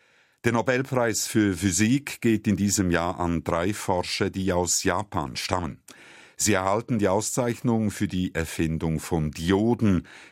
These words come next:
die blaues Licht aussenden, kurz L E D. Das blaue Licht befindet sich unter anderem in jedem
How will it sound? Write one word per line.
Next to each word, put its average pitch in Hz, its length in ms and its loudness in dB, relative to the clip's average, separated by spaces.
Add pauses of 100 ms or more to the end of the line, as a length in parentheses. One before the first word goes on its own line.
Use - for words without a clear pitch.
(140)
die 87 240 -2 (100)
blaues 80 520 0
Licht - 480 -2
aussenden, 78 1000 -2
kurz - 600 -2
L 82 320 -2
E 78 260 -2
D. 113 380 0 (560)
Das - 160 -2
blaue 98 300 2
Licht 117 360 -2
befindet 87 420 -2
sich - 200 -4
unter 101 320 0
anderem 92 540 -2
in 82 240 -2
jedem 92 600 -2